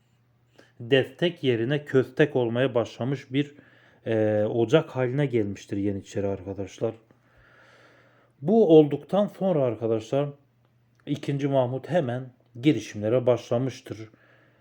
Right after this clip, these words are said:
ve hemen, e, kumandan İbrahim Paşa doğrultusunda sadrazamı Mehmet Selim Sırıp Paşa, Benderli Mehmet Selim Sırık Paşa ya hemen talimatları verip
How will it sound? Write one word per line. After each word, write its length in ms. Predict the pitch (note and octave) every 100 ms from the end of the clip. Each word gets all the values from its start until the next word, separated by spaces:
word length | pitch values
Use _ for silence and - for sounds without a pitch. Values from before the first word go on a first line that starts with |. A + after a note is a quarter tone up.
| _ -
ve 340 | A2 C3+ C3 B2 - _ _ _ _ _ _ _ _ _ _ _ - C#3+
hemen, 600 | A#2 B2+ C3 C3 C3 B2+
e, 540 | A#2 A#2 A2 G#2+ G#2+ G#2 G2+ - - - -
kumandan 580 | - A#2+ B2+ B2 A#2+ A#2
İbrahim 420 | A2+ G#2+ A#2 A#2+
Paşa 540 | - G#2+ - B2 B2+ B2 _ _ _ _ _ _ _ -
doğrultusunda 640 | A2+ G#2 G2 - - A2+
sadrazamı 880 | G#2+ - A2+ A2+ A2 G#2+ A2+ C3 C3 A#2+ _ _ _ _
Mehmet 380 | A#2 G#2 A2+ A#2+
Selim 420 | - A2+ G#2 A#2
Sırıp 460 | G#2+ - A2 A2+ - _ _ -
Paşa, 500 | G2 - G#2+ G2+ G2
Benderli 480 | A#2+ B2 G2+ F#2
Mehmet 360 | F#2+ G2 F#2+ G2
Selim 200 | A2 F#2+
Sırık 340 | - G#2 G#2+
Paşa 440 | - F#2+ - A2+ G#2+ _ _ _ _ _ _ _ _ _ _ _ _ -
ya 300 | A2+ A2 G#2+
hemen 360 | G#2 C#3 C3 -
talimatları 720 | A#2 A2 A2 G#2 A2+ A#2 G#2+
verip 240 | A2 A#2+